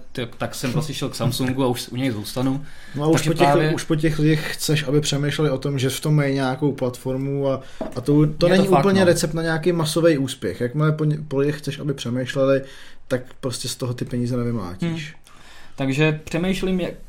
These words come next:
Speaker 1: se teda Nokia bude chtít odlišit od té záplavy těch výrobků, které tady máme a co teda přinese na té zadní straně, protože na přední jsme se shodli, že tam nic moc není. <laughs>
Speaker 2: Buď na zadní straně, nebo ve vnitřní straně, no. A nebo by tam ještě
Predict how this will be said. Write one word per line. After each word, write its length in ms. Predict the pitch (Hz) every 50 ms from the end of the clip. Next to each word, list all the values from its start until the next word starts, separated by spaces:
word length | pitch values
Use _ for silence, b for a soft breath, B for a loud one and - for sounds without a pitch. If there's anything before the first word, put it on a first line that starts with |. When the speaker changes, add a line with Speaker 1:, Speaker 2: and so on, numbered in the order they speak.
| - - - -
Speaker 1:
se 380 | - - 180 180 180 180 180 180
teda 420 | - 175 - 175 180 175 175 - - -
Nokia 320 | 151 147 151 - 170 165
bude 180 | 160 151 165 170
chtít 180 | 156 - - -
odlišit 460 | - 151 147 156 151 151 - 165 147 127
od 220 | 147 147 - -
té 220 | - 170 156 156
záplavy 440 | 147 147 131 131 - 151 139 143 147
těch 220 | 147 156 156 151 151
výrobků, 480 | 143 135 139 139 147 147 - - 151
které 260 | 151 151 156 147 147
tady 220 | 147 151 147 165 170
máme 420 | 147 117 107 104 104 107 117 127 131
a 60 | 131
co 160 | 131 - 131
teda 160 | - 135 143
přinese 320 | 139 - 131 131 127 131 147
na 80 | 135
té 140 | 135 160 156
zadní 220 | 139 131 131 143
straně, 340 | - - - 135 123 123 123
protože 340 | 120 127 127 - 139 135 139
na 100 | 135 135
přední 300 | - - - 135 127 135
jsme 100 | 135 135
se 80 | 131 135
shodli, 260 | - - 127 120 123
že 80 | 123
tam 120 | 120 123 120
nic 120 | 123 120
moc 140 | 135 135 -
není. 220 | 123 117 117 123 123
<laughs> 360 | - 151 151 - 185 - -
Speaker 2:
Buď 180 | - 165 208 190
na 140 | 185 156 135
zadní 300 | 127 160 165 175 196 185
straně, 380 | - - 196 202 196 202 202
nebo 200 | 190 190 170 170
ve 120 | 165 175 160
vnitřní 500 | 127 135 127 123 - - - 113 110 104
straně, 500 | - - - - 80 78 78 82 85 80
no. 260 | 78 80 87 95 92
A 20 | 92
nebo 200 | 107 123 135 131
by 120 | 131 143
tam 120 | 147 135 127
ještě 200 | 117 - -